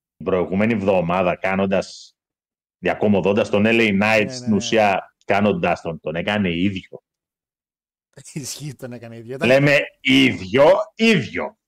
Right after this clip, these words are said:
Speaker 1: Η φωνή ήταν ίδια και απαράλλαχτη.
Speaker 2: Λίγο γρέζι ανέβασε.
Speaker 1: Για να, ε, ε,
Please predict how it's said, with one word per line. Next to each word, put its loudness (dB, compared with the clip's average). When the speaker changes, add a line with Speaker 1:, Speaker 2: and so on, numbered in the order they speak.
Speaker 1:
Η -6
φωνή 0
ήταν 2
ίδια 2
και -2
απαράλλαχτη. 2
Speaker 2:
Λίγο -10
γρέζι -8
ανέβασε. -8
Speaker 1:
Για 2
να, -2
ε, -12
ε, -4